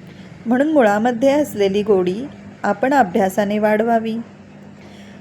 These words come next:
भगवंत जर आपले मूळ स्वरूप आहे, तर मग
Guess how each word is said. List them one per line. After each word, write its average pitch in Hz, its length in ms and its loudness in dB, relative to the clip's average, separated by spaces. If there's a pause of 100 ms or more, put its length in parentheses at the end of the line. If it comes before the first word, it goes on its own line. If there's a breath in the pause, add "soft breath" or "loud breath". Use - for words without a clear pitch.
(100)
भगवंत 226 580 2
जर 302 220 4
आपले 294 280 -2
मूळ 226 260 2
स्वरूप 226 400 0
आहे, 202 360 -4 (580 loud breath)
तर 214 120 4
मग 226 120 -2